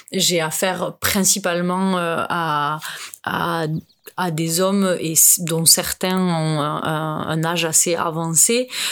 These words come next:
Donc, c'est tout un, c'est tout un, comment dire, euh,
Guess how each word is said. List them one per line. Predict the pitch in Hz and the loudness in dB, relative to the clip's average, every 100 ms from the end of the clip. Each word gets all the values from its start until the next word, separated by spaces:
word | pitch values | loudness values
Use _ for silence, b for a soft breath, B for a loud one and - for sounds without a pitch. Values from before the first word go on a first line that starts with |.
| B | B
Donc, | 180 180 175 | 0 2 4
c'est | - 170 | 2 0
tout | - 196 196 | -2 -2 0
un, | 170 160 156 151 147 147 147 B B B - | 0 2 0 0 0 -2 -4 B B B 4
c'est | - 180 - | 4 4 0
tout | - 196 175 | -2 0 0
un, | 156 151 135 131 120 110 101 92 - - | 2 0 0 0 -2 -2 -4 -4 -4 -2
comment | 185 156 160 | 0 0 0
dire, | 160 165 - - B B B _ - | 0 -2 -4 -12 B B B _ -6
euh, | 175 165 156 151 156 | -2 -2 -2 -2 -4